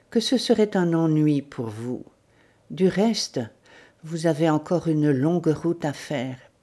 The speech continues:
pour rentrer à Donwell Abbey. » « Merci, monsieur, merci, mais je m'en vais moi-même dans quelques instants. Je crois qu'il serait préférable que vous ne perdiez pas de temps. Je vais aller chercher votre paletot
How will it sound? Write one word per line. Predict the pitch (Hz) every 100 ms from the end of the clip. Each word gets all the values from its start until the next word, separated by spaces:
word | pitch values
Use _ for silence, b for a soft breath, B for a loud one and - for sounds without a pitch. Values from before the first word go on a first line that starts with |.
| _
pour | - 156
rentrer | 143 165 151 - 143 117 -
à |
Donwell | 143 151 143 143 135 131
Abbey. » « | 123 120 127 123 123 _ _ _ _ _ -
Merci, | 226 - - 226 185
monsieur, | 147 143 135 160
merci, | 165 190 196 - 247 226 B B
mais | 202 220
je | 208
m'en | 233 240 240
vais | 240
moi-même | 240 208 233 226 240 233 160
dans | 147 165
quelques | 160 196 185 190 190
instants. | 196 185 - - 247 - B B B B
Je | 202 196 247
crois | - 302
qu'il | 320 170 147
serait | - 180 180
préférable | 226 214 214 214 262 254 185 175
que | 208
vous | 180 185
ne | 185
perdiez | 185 - 233 208 208
pas | 196 - 247
de | 190
temps. | 165 - 143 127 B B B B
Je | 196 277
vais | 269 262 262
aller | 233 202
chercher | - 269 - 208
votre | 160 233 - 185
paletot | 180 170 175 175 - 302 339